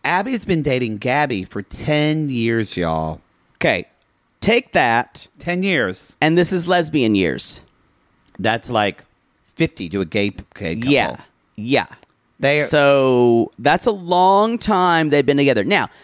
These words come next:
Speaker 2: they have had, I think
Speaker 1: And
Speaker 2: they
Speaker 1: I
Speaker 2: said
Speaker 1: will
Speaker 2: they
Speaker 1: say
Speaker 2: had a
Speaker 1: in
Speaker 2: threesome.
Speaker 1: Yes, they've had threesomes. I will say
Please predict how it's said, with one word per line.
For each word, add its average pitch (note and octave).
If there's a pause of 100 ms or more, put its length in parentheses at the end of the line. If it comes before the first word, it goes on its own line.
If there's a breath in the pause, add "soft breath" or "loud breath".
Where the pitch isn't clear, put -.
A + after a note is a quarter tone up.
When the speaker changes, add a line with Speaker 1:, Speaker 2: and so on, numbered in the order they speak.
(200 soft breath)
Speaker 2:
they D#3+
have G#3
had, D#3
I B2+
think C4
Speaker 1:
And E4
Speaker 2:
they C#5
Speaker 1:
I C5+
Speaker 2:
said -
Speaker 1:
will -
Speaker 2:
they -
Speaker 1:
say A3
Speaker 2:
had D#3
a D3+
Speaker 1:
in -
Speaker 2:
threesome. A2+ (140)
Speaker 1:
Yes, D3+
they've D3+
had F3+
threesomes. D3
I F3+
will G#3
say F#3